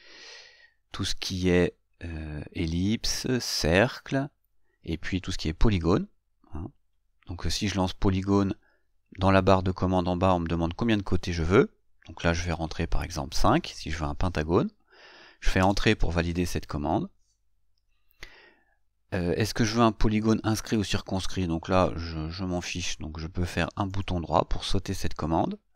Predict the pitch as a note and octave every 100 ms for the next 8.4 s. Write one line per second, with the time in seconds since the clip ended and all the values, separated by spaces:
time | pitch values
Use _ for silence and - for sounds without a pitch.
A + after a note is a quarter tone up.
0 | _ _ _ _ _ _ _ _ - E2
1 | D#2+ D#2 D#2 A2+ - _ - - - _
2 | - B2+ - C3 B2 A2 G#2 G#2+ G#2+ F#2+
3 | F2+ G#2+ G#2 F#2 E2+ - A2 A#2 G#2+ -
4 | - F2 D#2+ E2+ E2 D#2+ - A#2 G#3 -
5 | - - - _ _ _ _ _ _ _
6 | _ _ C3 G2+ G2 - A2 F#3 - -
7 | _ _ _ _ _ _ - - E2 F2
8 | E2 - G#2+